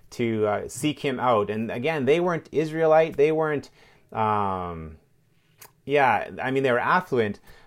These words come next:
but they weren't maybe the ones, the royalty in the same sense that, uh, uh, maybe people were anticipating.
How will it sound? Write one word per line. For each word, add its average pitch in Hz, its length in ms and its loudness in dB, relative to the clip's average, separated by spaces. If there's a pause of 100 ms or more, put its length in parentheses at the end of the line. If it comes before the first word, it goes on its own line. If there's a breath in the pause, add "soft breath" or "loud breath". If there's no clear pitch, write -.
(120)
but 117 400 4 (540)
they 123 180 2
weren't 147 340 4
maybe 123 580 0 (480)
the 120 140 -2
ones, 127 380 2
the 110 100 -2
royalty 120 480 2
in 107 80 -2
the 104 80 -6
same 117 320 -4
sense 113 360 -6
that, 101 360 -4
uh, 95 360 -4 (180)
uh, 87 280 -12 (200)
maybe 101 240 -4
people 107 280 -4
were 101 120 0
anticipating. 90 720 -6